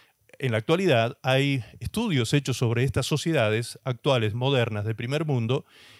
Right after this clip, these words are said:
y que precisamente sociedades como las de Estados Unidos, Canadá, Francia, se encuentran en el puesto número veinte. Puestos del dieciséis al veinte va Estados Unidos, Canadá y Francia entre los últimos puestos de la escala, de una escala de veinte países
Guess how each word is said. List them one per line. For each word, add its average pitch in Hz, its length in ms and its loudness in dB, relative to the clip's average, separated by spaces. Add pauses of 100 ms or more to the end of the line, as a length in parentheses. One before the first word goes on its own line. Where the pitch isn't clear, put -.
(100)
y 165 120 0
que 151 220 2
precisamente 131 840 0
sociedades 143 540 0
como 113 220 -2
las 107 120 -2
de 107 80 -6
Estados 127 360 -4
Unidos, 113 400 -4
Canadá, 120 540 -2
Francia, 151 600 -4 (240)
se - 120 -4
encuentran 185 340 -2
en 139 60 0
el - 40 -10
puesto 202 240 -4
número 190 260 -4
veinte. 170 560 -4 (600)
Puestos 156 500 -6
del 123 200 -4
dieciséis 131 460 -4
al 147 100 0
veinte 185 320 -2
va 160 340 0
Estados 147 380 -4
Unidos, 151 260 -4
Canadá 127 280 -4
y 160 40 -6
Francia 160 360 -6
entre 127 200 -6
los - 180 -4
últimos 214 340 -6
puestos 185 340 -2
de 131 60 0
la 117 80 -2
escala, 156 420 0
de 135 80 -8
una 127 80 -6
escala 151 240 -6
de 127 120 -2
veinte 165 300 -2
países 139 600 -2